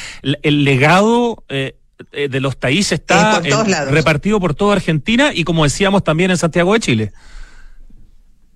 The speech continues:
Speaker 2: En Santiago de Chile, en Montevideo. Eh, ahora, este, había encontrado yo hace muchos años justamente un, un parquecito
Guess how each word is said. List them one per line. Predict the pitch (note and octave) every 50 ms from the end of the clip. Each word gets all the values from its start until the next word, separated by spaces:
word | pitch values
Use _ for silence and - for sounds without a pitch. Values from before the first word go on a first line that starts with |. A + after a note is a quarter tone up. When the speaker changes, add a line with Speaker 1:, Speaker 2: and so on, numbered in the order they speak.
| _ _ _ -
Speaker 2:
En | - E3+ B3
Santiago | - D#3+ - G3+ F3 E3 E3+
de | E3 D#3 D#3
Chile, | - - A#3 A#3+ A3+ A3 A3
en | G#3+ G3+
Montevideo. | F#3 E3 D#3+ D3 D3 C#3+ C#3+ D3 C#3+ D#3 F#3 A3+ A#3 A3 G3 G3 G#3 G3+ G3+ - - - - - - -
Eh, | E3+ D#3+ D#3+
ahora, | D#3+ E3+ F#3 A3+ A#3+ C4 C4+ C4 - -
este, | E3 D#3+ C#3+ C#3 C#3+ D#3+ D#3 D3+ D3+ - -
había | D3+ D3+ E3+ F#3
encontrado | G3 G#3 G#3 G3 F#3+ F#3 G#3 G#3+ A3+ A3 G#3+
yo | F#3+ - A3 G#3+ G#3+
hace | G3 F3+ - E3+
muchos | D#3+ E3+ G3 G3 G3+ G3+ F#3 F3+
años | G3+ G#3+ A3+ A#3+ B3 C4 B3 A#3+ - - - - - - - -
justamente | - E3+ E3+ E3+ F3+ F3+ G3+ A3+ A3 G#3+ - - - F#3+
un, | G3+ A3+ A#3 A3+ A3 G#3 G#3 G3 F#3 F3+ F3 E3 D#3 D3 C#3+ C#3 C#3 C#3 - C#3 - - - -
un | F#3 G#3 A3 G3+
parquecito | G#3 G3 G3 F#3+ - - - - - A#3+ A#3+ A3 - - A3+ A3+ A3 G#3+